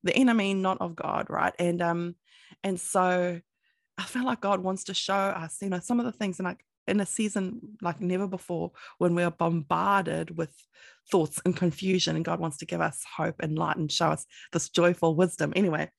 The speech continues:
so Jenna, um, I had a dream a few nights ago, and, um, first of all, there was a snake <laughs> under my pillow. I know that sounds crazy.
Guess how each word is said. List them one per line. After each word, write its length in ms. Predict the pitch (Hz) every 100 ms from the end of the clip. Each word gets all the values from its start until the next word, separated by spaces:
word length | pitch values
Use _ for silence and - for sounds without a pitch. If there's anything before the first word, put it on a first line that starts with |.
| - - -
so 120 | 208
Jenna, 280 | 240 233 175
um, 160 | 196 180
I 40 |
had 140 | 185 226
a 60 |
dream 240 | 233 202 180
a 40 |
few 180 | 175 202
nights 340 | 180 180 -
ago, 380 | 185 156 151 202 -
and, 340 | 175 170 170 - - - - - -
um, 420 | 160 175 165 - _ _
first 220 | - 269 254
of 40 |
all, 60 | 220
there 120 | 175
was 200 | 185 196
a 60 | 233
snake 760 | - - 226 185 175 - - -
<laughs> 960 | 311 - 302 - _ - - 427 330 -
under 200 | 214 233
my 160 | 220 214
pillow. 280 | - 185 160
I 140 | 160
know 140 | 170
that 180 | 170 175
sounds 240 | - 170 -
crazy. 580 | - - - 165 254